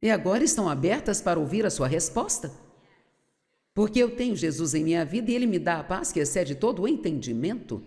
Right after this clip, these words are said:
Eu confio nele, sei que ele vai cuidar de mim.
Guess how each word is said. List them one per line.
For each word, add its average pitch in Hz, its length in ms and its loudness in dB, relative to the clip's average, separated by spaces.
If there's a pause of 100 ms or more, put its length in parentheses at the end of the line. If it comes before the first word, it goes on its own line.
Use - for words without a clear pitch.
(960)
Eu 202 140 4
confio 208 400 2
nele, 208 320 4
sei 185 220 0
que 170 140 -2
ele 147 100 0
vai 151 140 2
cuidar 220 500 0
de 143 100 -6
mim. 120 200 -2